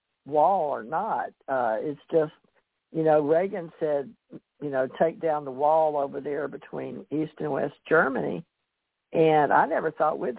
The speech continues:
see another wall go up ever. It felt so anti-American. But I did realize when I was a truck driver and I,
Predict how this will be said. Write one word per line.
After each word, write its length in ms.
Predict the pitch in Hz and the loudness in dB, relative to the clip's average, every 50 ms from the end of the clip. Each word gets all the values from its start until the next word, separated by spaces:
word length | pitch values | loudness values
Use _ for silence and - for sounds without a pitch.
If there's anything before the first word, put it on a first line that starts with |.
| - - | -8 -4
see 120 | 180 165 | -2 -2
another 300 | 160 156 160 151 147 143 | 0 0 0 0 -2 -2
wall 380 | 139 135 139 151 - - 247 208 | -2 -2 -2 -2 -2 -2 -4 -4
go 260 | 160 147 147 147 139 | -4 -4 -2 0 2
up 240 | 135 131 135 - - - - | 2 2 0 -2 -6 -12 -6
ever. 600 | - 175 - 151 131 - 98 - - 98 - - - | -2 -2 -2 -2 -2 -4 -6 -6 -8 -10 -12 -6 -2
It 180 | - 156 - - | -2 -2 0 2
felt 220 | 170 170 - - - - | 2 2 2 0 -2 -2
so 160 | - 185 208 | 0 0 0
anti-American. 1120 | - 170 185 202 196 - - 170 170 160 143 139 156 - 113 117 - - - - - 143 | -2 -2 -4 -4 -2 0 0 0 0 0 -4 -4 -4 -4 -4 -4 -4 -4 -6 -6 -6 -2
But 160 | 143 165 156 156 | 0 2 2 4
I 100 | 147 151 | 2 2
did 320 | 165 165 - 233 240 - | -2 -4 -4 -4 -4 -4
realize 520 | 190 190 202 190 170 139 143 135 127 147 - _ _ _ _ _ _ _ - - _ - | -4 -6 -4 -2 -2 0 0 -2 -2 -6 -8 _ _ _ _ _ _ _ -20 -12 _ -2
when 120 | 160 160 | 2 4
I 120 | 170 160 156 | 4 6 4
was 80 | 151 | 4
a 80 | - - - - | 0 -6 -8 -2
truck 280 | - 226 - 285 - - | 0 2 2 2 0 0
driver 580 | 170 160 151 143 139 127 131 143 151 160 - - _ - - _ - | 2 4 4 4 4 2 0 -2 -4 -4 -6 -12 _ -20 -20 _ -10
and 200 | 147 143 139 127 | -8 -8 -4 -2
I, 280 | 123 127 131 139 139 | 0 0 0 0 -2